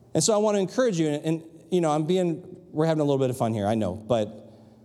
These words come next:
you know, it, it doesn't take much to understand what God is calling you to do. Can I help you? Can I help you with something? If it's something like,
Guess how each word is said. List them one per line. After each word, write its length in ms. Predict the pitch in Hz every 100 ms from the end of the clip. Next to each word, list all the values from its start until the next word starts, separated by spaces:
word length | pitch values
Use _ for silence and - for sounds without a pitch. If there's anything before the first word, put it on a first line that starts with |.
| - - - 262 254 240 - - - - - - -
you 160 | 196
know, 500 | 240 208 233 190 160 -
it, 120 | 165
it 60 | 175
doesn't 240 | 214 196
take 160 | 196 165
much 240 | 170 165
to 60 | 147
understand 340 | 135 127 139
what 100 | 107
God 140 | 110
is 80 | 101
calling 260 | - 101 90
you 60 |
to 80 | 85
do. 240 | 85 87 92 - - - - - - - - -
Can 100 | 156
I 60 | 156
help 280 | 143 143 175
you? 160 | 175
Can 140 | - 139
I 40 |
help 180 | 139 143
you 80 | 147
with 140 | 151
something? 440 | 147 156 170 170 165 - - - - - _ - - - - - - - - - - - - -
If 140 | 131 120
it's 160 | 175
something 280 | 190 180 175
like, 280 | 160 147 117